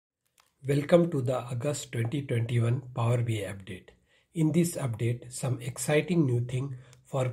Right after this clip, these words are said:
Q and A as well as for Shape. Also new this month is automatic aggregation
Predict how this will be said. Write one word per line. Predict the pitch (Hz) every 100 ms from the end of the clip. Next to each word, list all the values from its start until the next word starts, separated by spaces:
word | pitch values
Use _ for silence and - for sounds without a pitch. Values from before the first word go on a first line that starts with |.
| 127
Q | 139 143
and | 143 117
A | 120 - - _ -
as | 123 117
well | 151 139
as | 120 117 - - _
for | - 117
Shape. | 117 - 117 - - - _ _ _ -
Also | 151 147 - 185 180
new | 127 151 165
this | 131 127 -
month | 120 127 127 - - _ _
is | 170 139 -
automatic | 139 131 156 143 127 139 - - - _ _ _
aggregation | 151 131 117 117 120 113 131 139 -